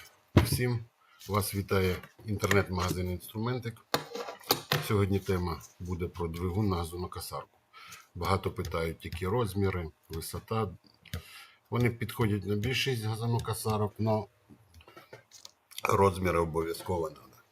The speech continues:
Це двигун тисячу ватний. Щас я вам покажу. Так, буде правильно. Тисячу ватт, дві вісімсот оборотів,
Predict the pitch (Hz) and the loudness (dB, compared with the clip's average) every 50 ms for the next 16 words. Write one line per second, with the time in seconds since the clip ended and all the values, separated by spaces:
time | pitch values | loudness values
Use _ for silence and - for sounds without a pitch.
0 | _ _ - 127 123 101 104 107 98 101 104 101 82 - - _ - - - _ | _ _ -2 0 2 4 6 6 8 8 8 8 6 2 -8 _ -20 -20 -20 _
1 | _ _ - - - - - - - - - - _ _ - - - - - - | _ _ -18 -16 -16 -16 -16 -18 -20 -20 -20 -20 _ _ -18 -18 -18 -20 -20 -20
2 | - - - - _ - - - _ _ _ - - 101 98 - - 92 85 - | -20 -20 -20 -20 _ -20 -20 -20 _ _ _ -8 -4 -2 -2 -2 -2 -4 -4 -4
3 | - 87 85 92 92 104 101 - 113 117 117 113 - - _ _ _ _ - - | -6 -2 0 2 2 0 0 0 0 0 0 0 -4 -10 _ _ _ _ -20 -20
4 | _ _ _ - _ - - _ - - - _ _ _ _ - _ _ - - | _ _ _ -20 _ -20 -20 _ -20 -20 -20 _ _ _ _ -20 _ _ -16 -12
5 | - 80 71 - - 78 80 85 82 80 - 95 - - 92 80 78 90 92 82 | -12 -12 -12 -10 -8 -6 -6 -6 -6 -6 -6 -6 -4 -2 -4 -4 -2 -4 -4 -6
6 | 80 - _ _ - - - - - _ _ _ - - - _ _ - - - | -6 -12 _ _ -20 -20 -20 -20 -20 _ _ _ -20 -20 -20 _ _ -20 -20 -20
7 | - - _ _ _ _ _ _ _ _ _ - - - - _ _ _ _ _ | -20 -20 _ _ _ _ _ _ _ _ _ -20 -20 -20 -20 _ _ _ _ _
8 | _ _ _ _ _ _ _ _ _ _ - - - - - - - - - - | _ _ _ _ _ _ _ _ _ _ -18 -18 -18 -18 -20 -20 -20 -18 -18 -18
9 | - - - - - - - - - - - _ _ - 82 78 76 - - - | -16 -18 -18 -18 -18 -16 -10 -10 -10 -10 -10 _ _ -12 -8 -8 -6 -6 -6 -4
10 | 95 104 107 110 104 98 98 101 92 - _ _ _ _ _ _ _ _ _ _ | -2 0 0 0 0 0 -2 -2 -4 -6 _ _ _ _ _ _ _ _ _ _
11 | _ _ _ _ _ _ _ _ _ _ _ _ _ _ _ _ _ _ _ _ | _ _ _ _ _ _ _ _ _ _ _ _ _ _ _ _ _ _ _ _
12 | _ _ _ _ _ _ - 95 - - 92 82 - - 95 95 101 120 127 117 | _ _ _ _ _ _ -6 -6 -4 -4 -6 -8 -4 -4 -2 0 0 0 0 -2
13 | 98 90 95 98 95 92 90 92 87 87 90 - - 90 85 80 - - 85 78 | -2 0 0 2 2 2 0 -2 -4 -4 -6 -6 -6 -6 -6 -6 -6 -6 -6 -6
14 | - 90 80 80 90 98 98 117 120 - - 110 98 | -6 -8 -6 -2 -2 -2 0 -2 -4 -4 -4 -8 -8